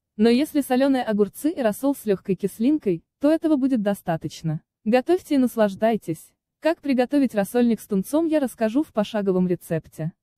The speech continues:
Подготовьте все необходимые ингредиенты. Крупу промойте и залейте крутым кипятком на десять-пятнадцать минут. Затем воду слейте. Лук и морковь очистите, помойте и нарежьте небольшими кубиками.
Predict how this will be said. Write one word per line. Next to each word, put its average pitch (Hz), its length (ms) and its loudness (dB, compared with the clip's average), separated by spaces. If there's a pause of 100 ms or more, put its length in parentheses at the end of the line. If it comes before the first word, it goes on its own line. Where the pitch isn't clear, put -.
(140)
Подготовьте 240 580 2
все 285 220 0
необходимые 220 680 2
ингредиенты. 170 840 2 (240)
Крупу 277 320 0
промойте 277 540 2
и - 20 4
залейте 226 460 0
крутым 262 340 0
кипятком 220 480 -2
на 196 140 2
десять-пятнадцать 202 840 -4
минут. 160 320 0 (340)
Затем 196 420 0
воду 247 220 0
слейте. 156 580 -2 (300)
Лук 262 280 2
и 240 100 2
морковь 208 400 0
очистите, 208 680 -4
помойте 240 480 2
и - 20 4
нарежьте 220 440 0
небольшими 196 560 2
кубиками. 170 680 -2